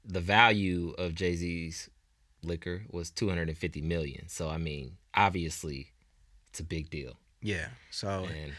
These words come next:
Speaker 1: we don't know the numbers, but big deal.
Speaker 2: But yeah, just take the basic steps of this is that they started a, he started a brand for a certain amount of money that it costs to start the brand and, and, and run it and function it. He built the brand up to make it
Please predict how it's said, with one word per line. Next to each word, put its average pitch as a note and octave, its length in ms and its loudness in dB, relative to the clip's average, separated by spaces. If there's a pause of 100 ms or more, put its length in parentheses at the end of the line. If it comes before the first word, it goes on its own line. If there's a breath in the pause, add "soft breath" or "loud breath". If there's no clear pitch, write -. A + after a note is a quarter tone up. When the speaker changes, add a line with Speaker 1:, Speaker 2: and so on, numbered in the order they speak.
Speaker 1:
we G2 80 2
don't A2+ 140 6
know G#2+ 120 6
the G2 60 6
numbers, G2+ 460 6
but E2+ 340 0 (680 loud breath)
big F#2+ 180 2
deal. D2+ 220 -4 (160)
Speaker 2:
But C3+ 160 2
yeah, A#2 160 6
just C3 260 2
take A#3 200 8
the E3+ 100 6
basic D#3 380 6
steps B2+ 300 4
of A2 120 0
this A2 220 4
is G#2 140 0
that G#2 280 4 (120)
they A#2 140 4
started C#3+ 380 6
a, D3 60 4
he C3 140 2
started D#3 360 6
a D3+ 60 4
brand B2+ 400 6
for A#2+ 120 2
a A2+ 60 4
certain B2+ 220 4
amount B2 200 2
of B2 60 2
money A2+ 220 2
that G#2+ 140 2
it G2+ 60 -2
costs G#2 420 2
to G#2+ 60 -2
start G#2 280 2
the G2 60 -4
brand F2+ 340 0
and, F#2 180 -6
and, F#2 400 -6
and F#2+ 160 -4
run G#2+ 220 2
it E2+ 200 -6
and G2+ 120 -12
function G#2+ 320 -2
it. F2+ 100 -4
He A2+ 120 -2
built B2+ 260 2
the A#2+ 100 -2
brand A2+ 300 4
up G#2 220 2
to G#2 100 -4
make A2 260 -2
it G#2 160 -2